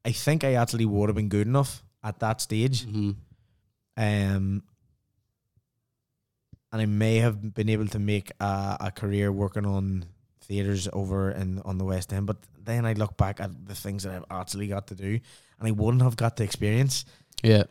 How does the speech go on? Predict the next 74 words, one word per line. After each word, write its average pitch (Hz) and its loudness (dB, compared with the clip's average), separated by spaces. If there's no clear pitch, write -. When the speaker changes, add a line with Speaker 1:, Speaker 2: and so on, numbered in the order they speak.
Speaker 1:
all 131 4
of 135 4
the 135 4
things 135 4
that 107 8
I've 107 10
Speaker 2:
Mm-hmm. 98 4
Speaker 1:
got, 123 -2
and 113 -2
I 110 2
wouldn't 113 0
have 123 0
got 120 -4
to 117 -6
make 110 -2
the - -8
friends 110 0
that 110 -2
I 110 2
made 107 2
along 101 0
the 98 0
way 101 0
and, 104 6
Speaker 2:
Mm. 101 -4
Speaker 1:
and 98 -2
enjoyed 101 0
the 107 -2
things 104 -2
that 98 -4
I've 92 -4
enjoyed 95 -2
while 98 -4
it 101 -4
was 98 -6
happening. 113 -2
And 98 -2
part 104 0
of 104 -2
me 104 2
goes, 98 0
"I'm 101 -6
glad 101 -4
I 104 -2
didn't." 104 -4
Speaker 2:
Mm-hmm. 104 6
Speaker 1:
Go 143 2
that 131 4
way, 139 4
because 123 6
Speaker 2:
Yeah. 120 8
Speaker 1:
I'm 101 0
very 107 2
happy 117 0
with 110 0
how 110 0
life 95 -6
sort 98 -2
of 95 -4
has 92 -6
panned 95 -6
Speaker 2:
Mm. 104 4
Speaker 1:
itself 98 2
out. 101 -4
And, 101 -2
uh, 110 4
Speaker 2:
Actually, 95 0
you 117 2
have 139 6
done 120 0
your 107 2
fair, 101 0
fair, 95 -2
a - -12